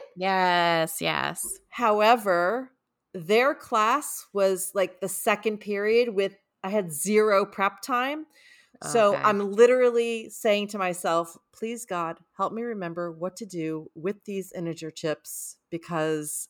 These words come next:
Speaker 2: it's been a hot minute since
Speaker 1: Yeah.
Speaker 2: I, I mean, you and I did it, didn't we? At, at a ta-, like,
Speaker 1: Yeah.
Speaker 2: my dining room table one day years ago.
Speaker 1: Yes.
Speaker 2: So the first question, I totally messed it up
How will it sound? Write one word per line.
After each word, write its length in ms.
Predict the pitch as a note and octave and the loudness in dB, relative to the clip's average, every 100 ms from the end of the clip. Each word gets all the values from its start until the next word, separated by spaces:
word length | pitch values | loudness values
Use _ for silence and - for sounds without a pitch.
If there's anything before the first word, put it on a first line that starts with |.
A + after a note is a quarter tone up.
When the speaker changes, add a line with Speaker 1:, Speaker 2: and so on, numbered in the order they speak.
| _ | _
Speaker 2:
it's 240 | F3+ F3 - | -10 -8 -6
been 220 | G#3 F#3+ | -2 0
a 240 | F3+ F3 E3 _ | 0 0 -4 _
hot 320 | - F3+ F#3 - | 2 6 6 4
minute 460 | G#3 G3+ E3+ G3 - _ _ _ - | 0 4 4 2 -6 _ _ _ -10
since 200 | - F3 | -4 -2
Speaker 1:
Yeah. 260 | D#3 C#3 C3 | -2 -4 -2
Speaker 2:
I, 260 | E3+ E3+ - _ _ _ _ | 0 0 -2 _ _ _ _
I 80 | G3 | 0
mean, 160 | G3+ G#3 | 0 8
you 160 | E4+ | 8
and 80 | E4 | 10
I 180 | E4+ A#4+ | 10 10
did 140 | G#3+ F3 | 8 8
it, 240 | D#3 C#3+ | 6 2
didn't 220 | A#3+ C4 C#4+ | 2 2 4
we? 220 | G4 F#4+ | 6 8
At, 180 | A3+ - | 6 6
at 120 | A#3+ | 6
a 80 | A#3 | 6
ta-, 280 | A3 B3 A#3+ G3 | 4 4 4 4
like, 140 | G#3+ | 4
Speaker 1:
Yeah. 40 | G#3 | 6
Speaker 2:
my 120 | A3 | 4
dining 280 | A#3 A3+ A#3+ | 6 6 4
room 120 | A#3 | 0
table 420 | - C4+ A3 F3 | 2 0 2 0
one 160 | D#3+ D#3+ | 0 2
day 400 | E3 E3 E3+ - | 4 4 2 -4
years 400 | - G#3+ C#4 A#3 | -4 2 2 2
ago. 380 | G3 D#3+ G2+ D2+ - _ _ _ - | -2 -6 -8 -10 -16 _ _ _ -6
Speaker 1:
Yes. 480 | E3+ E3 D3 - - _ _ | -2 -2 -2 -8 -10 _ _
Speaker 2:
So 680 | - D#4 C4+ C4+ C4 B3+ - | -2 2 4 6 6 4 2
the 80 | B3+ | 0
first 340 | D4 D4 C4+ | 2 2 0
question, 840 | - C4+ B3 - B3+ A#3+ A#3 A3+ - | 0 0 0 -2 -2 0 0 -2 -2
I 120 | G#3 | -4
totally 420 | G#3 A3 G3+ G3 | -2 -4 -4 -4
messed 340 | G3+ F#3 F3+ - | -4 -4 -6 -8
it 120 | E3 | -4
up 320 | D#3+ D#3 - | -2 -4 -8